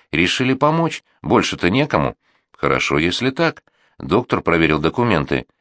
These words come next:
"Мы Софью Марковну не обижаем, но денег всегда не хватает,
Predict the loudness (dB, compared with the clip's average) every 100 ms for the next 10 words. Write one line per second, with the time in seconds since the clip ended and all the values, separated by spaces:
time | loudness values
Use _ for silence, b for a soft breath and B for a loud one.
0 | _ _ _ -2 0 0 -2 -2 -2 0
1 | 2 2 0 0 2 4 4 2 2 2
2 | 2 0 -4 _ _ -4 0 2 0 0
3 | 0 -2 0 0 0 0 0 0 0 -4